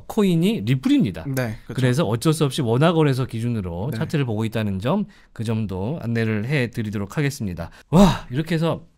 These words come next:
Speaker 1: 리플까지 무빙이
Speaker 2: 네.
Speaker 1: 생기고 있다는 데서 상당히 고무적이네요.
Speaker 2: <laughs>
Speaker 1: 우리가 바라는 그런 알트 불장은 아직은 아닌 것 같네요.
Speaker 2: 아니, 근데 저는 지금 불장이라고 <laughs> 생각을 해요.
Speaker 1: 알트도?
Speaker 2: 왜냐면은
Speaker 1: 우리 생각하는 불장 뭐 사십 프로 뭐 이렇게 되는 거 아니에요? 최소한?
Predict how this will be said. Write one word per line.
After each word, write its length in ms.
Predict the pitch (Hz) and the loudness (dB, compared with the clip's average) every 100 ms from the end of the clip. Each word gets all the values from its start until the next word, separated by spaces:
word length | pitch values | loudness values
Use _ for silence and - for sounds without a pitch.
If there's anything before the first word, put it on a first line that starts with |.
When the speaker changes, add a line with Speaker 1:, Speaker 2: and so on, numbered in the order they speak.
| - | 2
Speaker 1:
리플까지 720 | 151 175 - 247 247 233 190 170 | 4 4 0 -2 2 2 2 2
무빙이 420 | 143 165 196 190 | 4 4 4 4
Speaker 2:
네. 60 | |
Speaker 1:
생기고 400 | - 220 214 196 | 2 2 2 2
있다는 280 | 131 156 160 | 2 2 2
데서 220 | 151 147 | 2 0
상당히 300 | 165 220 214 | -2 0 0
고무적이네요. 800 | 202 131 156 180 175 165 202 - 151 | 0 4 6 6 6 4 2 2 4
Speaker 2:
<laughs> 140 | 147 | 4
Speaker 1:
우리가 420 | 180 262 262 226 | 4 4 6 6
바라는 460 | 147 135 151 160 156 | 6 6 6 6 4
그런 260 | 143 131 127 | 2 2 2
알트 600 | 110 131 - 190 160 147 | 0 -2 0 4 4 4
불장은 600 | - 131 127 147 139 190 185 | 2 0 0 0 2 2 0
아직은 340 | 117 123 226 | 0 2 2
아닌 220 | 160 113 | 2 2
것 80 | 113 | 0
같네요. 400 | 101 85 78 82 - _ | -2 -6 -10 -16 -20 _
Speaker 2:
아니, 140 | - 196 | 0 2
근데 360 | 175 220 220 208 | 4 4 4 4
저는 280 | 185 202 | 0 0
지금 180 | 156 156 | 0 -2
불장이라고 480 | 147 147 160 - 175 | -2 -2 -2 -2 -6
<laughs> 20 | |
생각을 460 | - 190 170 165 156 | -4 0 0 2 2
해요. 100 | 156 | 0
Speaker 1:
알트도? 540 | 143 143 165 208 - - - _ - | 0 4 8 8 6 -6 -20 _ -4
Speaker 2:
왜냐면은 460 | 156 - - 226 208 | -2 -2 -2 4 8
Speaker 1:
우리 100 | 247 | 8
생각하는 380 | 254 254 247 196 | 8 8 6 4
불장 320 | 190 208 202 | 4 4 4
뭐 80 | 180 | 4
사십 340 | 143 156 196 | 6 4 4
프로 220 | - 202 | 0 2
뭐 80 | 175 | 4
이렇게 240 | 135 - - | 2 0 0
되는 220 | 127 143 | 2 2
거 80 | 156 | 0
아니에요? 260 | 85 98 208 - | -2 -6 -4 -4
최소한? 380 | - 160 131 175 | -2 -2 -2 -4